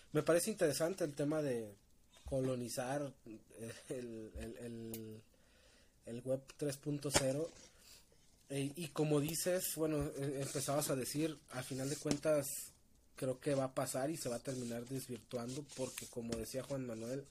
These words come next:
pues todo es cíclico, ¿no? Y ese ciclo va a empezar y va a terminar de una forma,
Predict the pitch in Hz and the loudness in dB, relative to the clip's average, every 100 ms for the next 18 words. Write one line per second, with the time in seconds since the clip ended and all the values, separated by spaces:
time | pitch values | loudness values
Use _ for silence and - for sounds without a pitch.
0 | - - - - - 120 117 131 127 123 | -18 -20 -20 -20 -10 -6 -2 2 2 0
1 | - 131 117 110 - 107 120 123 117 131 | -4 -6 -6 -8 -8 -6 -6 -4 -4 -4
2 | 123 - 120 - 131 123 113 117 120 120 | -4 -4 -8 -6 -2 0 -2 -4 -4 -6
3 | 117 113 - 131 151 127 120 127 117 117 | -8 -8 -4 -2 0 -2 0 -2 -2 -4
4 | 120 123 117 127 123 131 151 | -6 -6 -6 -4 -4 -2 -6